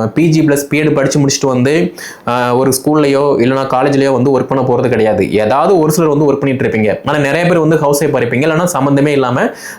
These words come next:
ஆ, ஃபேமிலி சிட்யுவேஷன் காரணமா பிரைவேட் கம்பெனில வந்து ஒர்க் பண்ணிட்டு இருப்பீங்க. அப்படி இருக்கும்போது சிக்ஸ் to ட்வெல்த் வரைக்குள்ள ஸ்கூல் புக் வந்து மஸ்ட் இம்பார்ட்டன்ஸ். ஏன்னா இப்போ உள்ள ஸ்கூல் புக்ல அவ்வளவு அப்டேட் இருக்கு. நீங்க ஸ்கூல்ல ஒர்க் பண்றீங்க அப்படின்னா உங்களுக்கு அந்த லெசன் பத்தி தெரியும். நீங்க ஸ்கூல்ல ஒர்க் பண்ணல, வீட்ல ஹவுஸ் ஒய்ஃபா இருக்கேன், இல்லைன்னா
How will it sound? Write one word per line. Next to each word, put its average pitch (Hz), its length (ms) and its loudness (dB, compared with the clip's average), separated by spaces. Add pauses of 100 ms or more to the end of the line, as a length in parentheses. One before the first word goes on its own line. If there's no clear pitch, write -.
ஆ, 131 100 0
ஃபேமிலி 151 440 0
சிட்யுவேஷன் 147 280 2
காரணமா 131 540 0 (300)
பிரைவேட் 170 260 2
கம்பெனில 151 340 0
வந்து 143 220 2
ஒர்க் - 40 0
பண்ணிட்டு 123 300 0
இருப்பீங்க. 101 240 0
அப்படி - 240 0
இருக்கும்போது 175 480 2
சிக்ஸ் - 320 -2
to 208 40 2
ட்வெல்த் 170 300 0
வரைக்குள்ள 151 340 0
ஸ்கூல் 190 420 0
புக் 151 180 0
வந்து 131 180 2
மஸ்ட் 139 260 0
இம்பார்ட்டன்ஸ். 107 520 0
ஏன்னா 151 380 0 (280)
இப்போ 143 240 0
உள்ள 185 180 2
ஸ்கூல் 190 320 2
புக்ல 156 380 0
அவ்வளவு 147 340 2
அப்டேட் 131 200 0
இருக்கு. 110 360 -2
நீங்க 120 200 2
ஸ்கூல்ல 156 300 0
ஒர்க் 143 280 0
பண்றீங்க 143 440 0
அப்படின்னா 147 320 0
உங்களுக்கு 147 360 0
அந்த 131 120 0
லெசன் 127 220 0
பத்தி 127 160 0
தெரியும். 117 420 0
நீங்க 123 180 2
ஸ்கூல்ல 165 280 0
ஒர்க் 143 280 0
பண்ணல, 143 280 0
வீட்ல 143 220 0
ஹவுஸ் 143 280 0
ஒய்ஃபா 139 100 0
இருக்கேன், 131 280 -2
இல்லைன்னா 139 160 -2